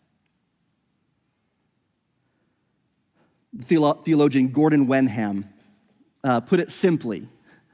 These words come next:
"The relationship between divine sovereignty and human responsibility is a theological mystery that is something ultimately beyond human comprehension."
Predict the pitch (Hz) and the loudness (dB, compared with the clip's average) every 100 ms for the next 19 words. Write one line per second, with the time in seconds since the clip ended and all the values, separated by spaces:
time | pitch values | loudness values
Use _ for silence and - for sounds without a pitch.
0 | _ _ _ _ _ _ - 135 147 151 | _ _ _ _ _ _ -8 0 2 4
1 | 156 214 - 214 - 208 202 180 170 156 | 4 4 2 -2 0 0 0 -4 -4 0
2 | 175 151 139 147 180 196 170 175 180 185 | 2 2 2 2 2 0 -2 0 0 0
3 | 190 175 180 190 156 143 135 175 185 165 | -2 -2 -2 -2 0 0 0 -2 0 -2
4 | - 160 156 160 160 170 160 180 170 - | 0 0 0 -2 0 0 0 -2 -4 -12
5 | - 139 147 - - 180 170 160 151 151 | -6 -2 -2 -2 -2 0 2 2 0 -2
6 | 143 151 180 - 208 202 208 226 - - | 2 2 2 -2 -2 0 0 -2 -8 -20
7 | - - 151 151 180 180 175 175 190 185 | -10 0 0 2 0 2 0 2 0 2
8 | 180 185 185 143 135 143 156 147 127 143 | 0 2 0 0 2 2 2 0 2 2
9 | 135 123 113 113 104 82 - - | 2 0 -4 -4 -8 -10 -14 -20